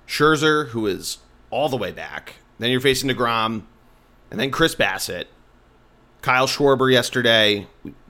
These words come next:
have not talked about the game. Kyle Schwarber left the game. He's day-to-day.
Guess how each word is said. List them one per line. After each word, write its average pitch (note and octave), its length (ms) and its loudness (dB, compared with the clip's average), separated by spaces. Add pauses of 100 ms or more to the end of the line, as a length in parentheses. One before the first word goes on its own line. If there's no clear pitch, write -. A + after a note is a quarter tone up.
have C3 160 2
not B2+ 160 2
talked G#2+ 220 0
about F#2 120 -10
the F#2+ 60 -18
game. F2 220 -12
Kyle A2+ 200 -2
Schwarber A#2 240 -2
left A2+ 160 0
the A#2+ 60 -8
game. G#2 440 0 (300)
He's G2 160 -10
day-to-day. A2+ 680 2